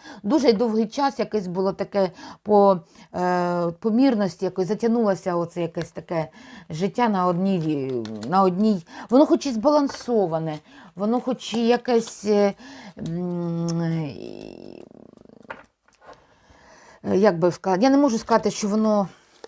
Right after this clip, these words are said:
е,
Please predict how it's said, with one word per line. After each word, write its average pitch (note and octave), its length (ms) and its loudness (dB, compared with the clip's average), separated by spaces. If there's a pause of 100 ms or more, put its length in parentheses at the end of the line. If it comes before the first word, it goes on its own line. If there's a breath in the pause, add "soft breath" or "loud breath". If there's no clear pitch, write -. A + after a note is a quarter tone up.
(3500 soft breath)
е, E3+ 420 -2